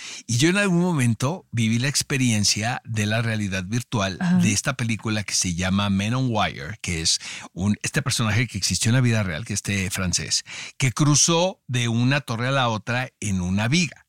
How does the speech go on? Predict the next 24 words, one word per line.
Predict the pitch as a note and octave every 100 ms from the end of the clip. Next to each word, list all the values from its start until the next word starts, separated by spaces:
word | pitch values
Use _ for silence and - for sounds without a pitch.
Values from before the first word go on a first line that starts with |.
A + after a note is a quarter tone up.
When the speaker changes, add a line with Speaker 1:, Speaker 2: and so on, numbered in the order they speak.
| _
Speaker 2:
Ujú. | G#3 F3
Speaker 1:
¿no? | G#3 B3+ A3 _ - - - - - -
Eh, | B2 A#2 A2+ A2 A2 A2 G#2+ G#2 - _ _ _ _ _ _ - -
y | C#3+
también | B2 C3 B2+ C#3+
lo | D#3 C#3+
hace | C3+ B2 C#3 C3+ A#2+
Chris, | C3 C3
es | A#2+
que | - C3+
me |
da | G#2
risa. | G#2+ G2+ - - - - A3
También | C#3 C3+ F3
lo | F#3
hace | F3 D3+ C#3+ F3+
Chris | D#3 D3+ D3
Hemsworth | C#3+ B2 A2 A#2 C3 C3+
en | G#2+ F#2+ G2
el | G2
primer | A2+ G2+ G2+
episodio. | G#2+ A#2+ A#2+ C#3 C3+ F#2+ - - - - _
Es | D#3 - - _
horrible. | - B2+ G2 F#2+ A#2+ B2 A2+ C#2+ -